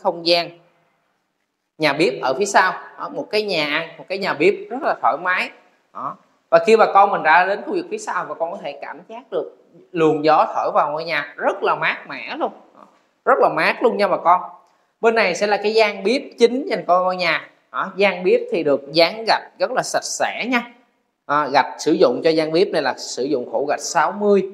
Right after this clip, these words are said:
Đó, bóng vân mây rất là đẹp nè. Lavabo bồn đơn, đó, một cái bồn đơn inox ba lẻ tư, à, có nước đầy đủ cho bà con mình nha. Và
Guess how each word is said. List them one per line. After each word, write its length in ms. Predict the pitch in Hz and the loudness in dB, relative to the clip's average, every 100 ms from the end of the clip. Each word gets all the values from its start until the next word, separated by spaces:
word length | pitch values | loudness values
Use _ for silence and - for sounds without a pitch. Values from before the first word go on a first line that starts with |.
| - _ | -14 _
Đó, 200 | 120 127 - | -6 -4 4
bóng 280 | 160 233 | 4 4
vân 300 | 226 220 180 | 2 4 4
mây 260 | 175 170 160 - | 0 0 0 -2
rất 140 | 214 | -2
là 140 | 262 143 | 0 2
đẹp 220 | 123 - | 0 -2
nè. 160 | 143 123 - _ _ _ - | -6 -6 -10 _ _ _ 2
Lavabo 580 | 175 170 170 165 175 | 6 8 6 6 6
bồn 760 | 170 - 127 143 139 131 127 117 | 6 2 4 6 6 4 -6 -6
đơn, 260 | 131 156 170 165 - - | 2 4 4 0 -16 -10
đó, 220 | 127 156 | -2 -2
một 160 | 170 117 | -2 -4
cái 280 | 160 180 180 - - _ _ | -2 -2 -4 -12 -20 _ _
bồn 300 | 139 131 139 | 2 2 4
đơn 200 | 147 151 | 2 4
inox 280 | 156 165 - | 0 0 0
ba 140 | 180 151 | 0 0
lẻ 100 | 123 - | -2 0
tư, 260 | 170 170 - _ | 0 0 -8 _
à, 60 | 123 | -16
có 220 | - 151 170 | -8 -8 -8
nước 160 | 185 208 | -4 -2
đầy 200 | 156 117 | 0 -2
đủ 220 | - - - | -2 -8 -6
cho 80 | 165 | -4
bà 80 | 120 | 0
con 200 | 135 135 | 0 0
mình 160 | 131 123 | -4 -6
nha. 280 | 139 160 - _ _ _ _ _ _ _ | -4 -4 -6 _ _ _ _ _ _ _
Và 140 | 135 | -2